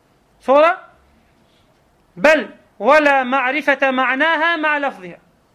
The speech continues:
Bırak bunu lafzını böyle saymadı. Lafzıyla telaffuz etmeyle beraber manasını bilmeyi de kanı ve malı muhterem saymak, korunmuş saymak için yeterli saymadı. Bel velel ikrara bidalike.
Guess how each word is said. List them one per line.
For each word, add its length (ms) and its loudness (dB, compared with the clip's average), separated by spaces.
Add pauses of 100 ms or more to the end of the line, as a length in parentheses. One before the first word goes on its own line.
(300)
Bırak 320 0
bunu 180 0
lafzını 360 0
böyle 160 0
saymadı. 460 -4 (460)
Lafzıyla 540 0
telaffuz 360 0
etmeyle 440 2
beraber 340 -2 (320)
manasını 680 0
bilmeyi 400 0
de 120 2 (800)
kanı 340 0
ve 100 0
malı 440 2 (1700)
muhterem 480 2
saymak, 380 -2
korunmuş 360 0
saymak 340 0
için 120 -6
yeterli 320 -2
saymadı. 300 -6 (1000)
Bel 360 0 (360)
velel 400 2
ikrara 500 0
bidalike. 500 -4